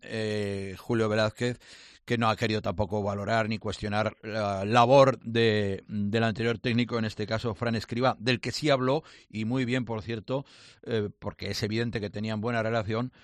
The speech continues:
pues, mm, Raúl Sanjei y también Juan Carlos Cordero.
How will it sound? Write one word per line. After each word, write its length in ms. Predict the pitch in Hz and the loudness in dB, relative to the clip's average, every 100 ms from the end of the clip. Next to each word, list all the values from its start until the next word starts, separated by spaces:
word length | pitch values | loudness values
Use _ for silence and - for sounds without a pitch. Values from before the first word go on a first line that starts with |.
| _ | _
pues, 580 | - 104 98 87 - - | -8 -6 -4 -6 -10 -12
mm, 240 | 104 95 90 | -10 -8 -8
Raúl 380 | 95 113 120 104 | -2 -2 -2 -2
Sanjei 520 | 117 104 120 110 - _ _ _ - - - | -4 -2 0 -2 -4 _ _ _ -20 -20 -20
y 120 | - 110 | -14 -8
también 340 | 78 113 101 | -6 -6 -8
Juan 160 | - 98 | -10 -6
Carlos 300 | 104 98 - | -4 -4 -6
Cordero. 380 | 104 120 95 | -4 -2 -2